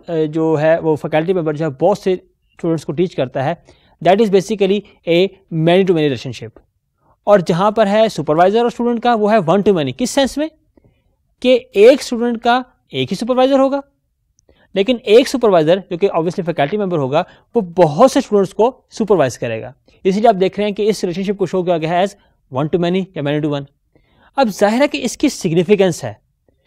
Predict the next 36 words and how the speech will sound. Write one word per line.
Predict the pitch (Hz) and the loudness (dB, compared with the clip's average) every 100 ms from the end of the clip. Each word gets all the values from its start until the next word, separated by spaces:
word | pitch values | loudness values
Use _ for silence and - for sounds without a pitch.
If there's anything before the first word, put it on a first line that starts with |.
| _ _ - | _ _ -6
कि | 294 | -6
किसको | _ - 294 - 311 | _ 0 0 0 2
आप | 294 269 - | 2 0 -8
many | 156 147 147 220 | -4 0 0 2
to | |
many | 254 262 247 | 2 0 0
कह | 247 | 2
रहे | 247 | 0
हैं | 262 | 0
और | 185 170 | -2 -2
किसको | 208 - | -2 0
one | 170 151 | 0 0
to | 175 | -2
many | 165 175 | -2 -2
कह | 160 | -2
रहे | 156 | -2
हैं, | 160 _ _ _ _ - | -8 _ _ _ _ -4
क्योंकि | 190 | 0
अगर | 254 220 214 | 0 2 2
इसको | 285 294 | 4 2
आप | 262 | -2
उलट | - 208 | 2 4
कर | 247 294 | 6 6
देते | 226 156 | 4 2
हैं | 131 117 - _ _ _ _ _ _ - | -4 -8 -14 _ _ _ _ _ _ -10
तो | |
फिर | - | -4
जाहिर | 151 170 | 0 2
है | 185 | 2
कि | 180 | 0
totally | 180 - - 196 208 - 285 | -4 -6 0 6 6 6 2
meaning | 220 190 | 4 4
ही | 247 240 | 4 2
डिफरेंट | 190 185 143 | 2 0 -4
हो | |
जाएगा। | 139 117 113 135 | -6 -8 -12 -18